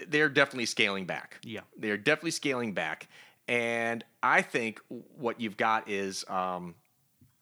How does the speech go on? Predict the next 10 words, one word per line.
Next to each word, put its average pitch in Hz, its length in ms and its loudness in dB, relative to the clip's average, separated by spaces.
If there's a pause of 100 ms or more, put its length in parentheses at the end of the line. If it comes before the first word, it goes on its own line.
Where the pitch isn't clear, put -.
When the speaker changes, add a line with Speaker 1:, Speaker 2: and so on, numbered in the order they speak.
(800)
Speaker 1:
I 120 100 4
think 123 220 0
what 113 160 -4
you've 104 120 -4
got 98 320 0
is, 90 400 -4
is 90 360 -6 (1000)
there 156 240 8
are, 127 400 4
so, 110 320 0